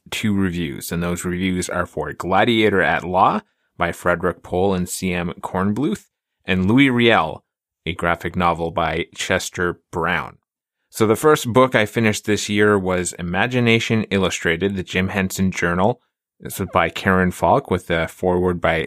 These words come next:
Lisa Henson. That one I gave four out of five stars. I found it to be mainly a surface level read of Henson's life,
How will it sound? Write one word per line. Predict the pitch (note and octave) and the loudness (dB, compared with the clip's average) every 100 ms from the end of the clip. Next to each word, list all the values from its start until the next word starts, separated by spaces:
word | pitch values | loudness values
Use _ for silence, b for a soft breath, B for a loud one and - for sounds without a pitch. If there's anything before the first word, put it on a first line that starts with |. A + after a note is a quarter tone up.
| - | -6
Lisa | F2+ G2 G2 G#2 F#2 | -4 -2 0 0 0
Henson. | F#2 F#2+ F#2 - B2 F#3 _ _ - | -2 -6 -4 -2 -2 -4 _ _ -2
That | D3 | 0
one | F#3 G3+ | 2 0
I | |
gave | F#3 D#3+ | 2 0
four | - - C3 | 0 2 2
out | C3 | 2
of | B2 | 0
five | - A#2 A2+ | 2 2 0
stars. | - G2+ F2+ E3+ - - B | 0 0 2 0 -2 -10 B
I | G2+ | -4
found | G#2 G#2 | 0 2
it | G2 - | 0 -4
to | |
be | G2 G2 | -4 -2
mainly | F#2+ G2 G2 G2 | 0 2 2 0
a | - F2+ | -2 -6
surface | - - D3+ B2 G#2+ | -2 0 0 0 0
level | G#2+ G2+ G2 | 2 2 0
read | F#2+ G2 | -2 -2
of | F#2+ F2 | -2 -2
Henson's | G#2 G2 G2 F2+ | -2 0 -2 -4
life, | F#2 F#2+ G2 | 0 2 0